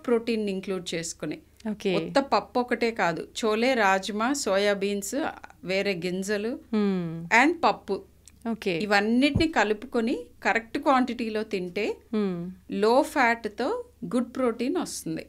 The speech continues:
Speaker 2: ఓకే.
Speaker 1: నాన్ వెజ్‌లో ఏంటంటే high quality protein with
Speaker 2: మ్మ్.
Speaker 1: high amount of fat ఉంటుంది.
Speaker 2: అవును.
Speaker 1: So, నాన్ వెజ్ తినేవాళ్ళు
Speaker 2: మ్మ్.
Speaker 1: ఫ్యాట్ కంటెంట్ తక్కువ ఉన్న నాన్ వెజ్
Speaker 2: ఓకే.
Speaker 1: చూస్ చేసుకోవాలి.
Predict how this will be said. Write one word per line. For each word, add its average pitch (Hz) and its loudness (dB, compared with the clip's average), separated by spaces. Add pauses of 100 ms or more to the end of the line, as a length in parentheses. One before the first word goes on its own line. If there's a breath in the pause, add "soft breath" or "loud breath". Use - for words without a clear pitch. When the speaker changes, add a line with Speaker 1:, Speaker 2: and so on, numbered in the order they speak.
(160)
Speaker 2:
ఓకే. 202 -6 (320)
Speaker 1:
నాన్ 233 6
వెజ్‌లో 269 2
ఏంటంటే 220 -2
high 233 2
quality 240 0
protein 214 -6 (260)
with 202 0
Speaker 2:
మ్మ్. 165 -8 (320)
Speaker 1:
high 233 4
amount 214 -2
of 196 -14
fat 180 -4
ఉంటుంది. 170 -10 (200)
Speaker 2:
అవును. 180 2 (200)
Speaker 1:
So, 240 0
నాన్ 214 6
వెజ్ 311 2
తినేవాళ్ళు 190 0 (540)
Speaker 2:
మ్మ్. 196 -2
Speaker 1:
ఫ్యాట్ 240 8
కంటెంట్ 302 4
తక్కువ 220 -4
ఉన్న 202 -2
నాన్ 156 -4
వెజ్ - -8 (400)
Speaker 2:
ఓకే. 208 -10
Speaker 1:
చూస్ 214 -2
చేసుకోవాలి. - -12